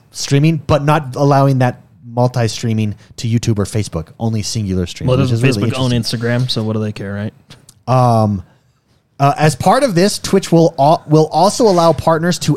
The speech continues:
Speaker 1: adverti-, advertise their other channels in Twitch panels and on their streams. Considering that other popular Twitch streamers like Tim the Tatman, Doctor Lupo, Valkyrie Ludwig, and Doctor Disrespect decided to switch to YouTube gaming over the last few years for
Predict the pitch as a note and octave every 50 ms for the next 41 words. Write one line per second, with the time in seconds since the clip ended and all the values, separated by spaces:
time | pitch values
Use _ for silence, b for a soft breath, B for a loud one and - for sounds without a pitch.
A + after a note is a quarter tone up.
0 | - - C3+ D3+ E3+ E3 F3 F#3+ - - - - - - C#3+ E3 G#3+ G#3 A#3 A3
1 | - - G3 F#3 F#3+ E3 C#3 E3+ E3 E3+ - - D3 E3 F#3 A3 A#3+ - - -
2 | - G3+ G#3 G#3 F3+ C#3+ C3+ C3+ B2+ - - D3+ D#3 D3+ C3+ - - - F#3+ F#3+
3 | - - - - D#3 D3+ D3+ D3 D3 D3 C#3+ C#3+ - - _ _ _ _ _ _
4 | - D3 E3 F3+ F3 F3+ - D3+ D3+ D3+ D3+ C#3+ C#3+ C#3+ C3 B2+ - - - -
5 | C#3+ B2+ G#2+ F2 C#2+ A#1 - - - - _ _ _ _ _ _ _ _ _ _
6 | _ _ _ _ _ _ _ _ _ _ _ _ _ A#2 G#2+ - - D3+ C#3 C#3
7 | C3+ B2+ B2+ A#2+ B2+ C3+ B2+ - C3 B2+ B2 C3 B2+ A#2+ - - D#3+ - - -
8 | E3 D#3 D3+ C3+ B2 B2 A#2 A2+ - - B2+ A2+ G#2+ - D3 B2 C3 B2+ A#2 A#2
9 | A2 G2+ A#2 A#2 A2 A2+ A2+ G#2 A2 G#2+ G#2+ - A#2 A2 G#2 G#2+ G#2 G2+ G#2 G2+
10 | G2+ G2 G#2 G#2 F#2+ - G#2 G2 F2+ G2 - - D3+ C#3+ B2+ B2+ - C#3+ B2 A2
11 | G#2 - - - A3 G#3+ - - D3+ C#3+ - - B2 A#2 A#2+ A#2 A#2 A2+ A2+ G#2+
12 | G2+ F#2+ G2+ G2+ F#2+ - - G#2+ G2+ A#2 D3+ E3+ D#3+ D#3 B